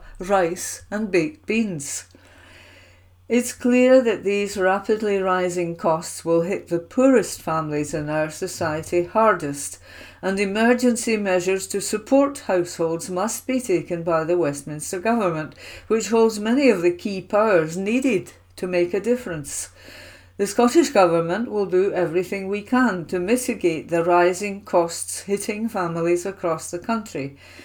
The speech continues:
with direct support such as our forty-one million pound winter fund, a range of new benefits aimed at low-income households, and the doubling of the Scottish Child Payment to twenty pounds a week.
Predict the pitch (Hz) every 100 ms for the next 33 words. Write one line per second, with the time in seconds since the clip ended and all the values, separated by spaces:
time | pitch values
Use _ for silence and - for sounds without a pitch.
0 | - - - _ 196 196 - - 180 190
1 | 190 190 190 - - 180 - 170 240 247
2 | - 202 180 - 185 175 175 175 175 208
3 | 202 202 190 180 180 175 175 175 180 185
4 | 185 175 170 190 170 175 165 185 220 208
5 | 175 175 170 165 208 240 - - - -
6 | - 180 190 208 226 208 208 175 185 202
7 | 226 208 190 190 185 208 240 - - 196
8 | 190 190 180 175 180 185 190 208 160 190
9 | 185 190 180 185 - 190 - - 175 202
10 | 208 - - - - - 185 202 196 220
11 | 220 185 233 254 220 196 175 180 170 185
12 | 180 - 190 185 190 175 - 190 180 175
13 | 175 175 156 165 185 - 196 - 175 156
14 | 180 175 170 160 151 180 175 220 - -